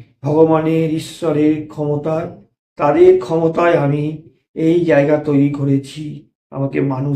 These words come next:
বিশ্বাস করে, আমাকে ভালোবাসে, আমার ব্যবহার, আমার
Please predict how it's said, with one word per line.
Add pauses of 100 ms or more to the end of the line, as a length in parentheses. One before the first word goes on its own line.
(120)
বিশ্বাস
করে, (520)
আমাকে
ভালোবাসে, (380)
আমার
ব্যবহার, (320)
আমার